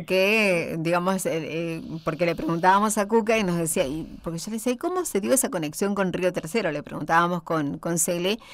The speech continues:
y nos decía, "Bueno, porque en realidad, o sea, como que también, digamos, conoce a partir de quién es su, su pareja". Y en lo que, en lo que respecta a vos y las grutas, vos dijiste, "Sí, al menos por ahora".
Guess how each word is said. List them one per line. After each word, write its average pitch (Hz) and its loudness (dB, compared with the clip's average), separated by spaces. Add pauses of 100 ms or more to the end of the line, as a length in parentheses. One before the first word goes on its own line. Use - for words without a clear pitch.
(160)
y 170 -2
nos 180 2
decía, 175 2
"Bueno, 202 4
porque 175 0
en 170 0
realidad, 185 4
o 165 0
sea, 160 -6
como 180 0
que 185 2
también, 170 0
digamos, 165 -2
conoce 202 0
a 240 2
partir 175 -2
de 180 2 (340)
quién 170 -2
es 190 0
su, 160 -4
su 160 -4
pareja". 151 -4 (260)
Y 294 6
en 247 4
lo 240 2
que, 233 -4
en 202 2
lo 202 2
que 202 0
respecta 226 0
a 220 4
vos 220 4
y 190 -2
las 170 0
grutas, 170 -2
vos 196 -2
dijiste, 220 -2
"Sí, 262 0
al 233 4
menos 330 -2
por 170 0
ahora". 254 2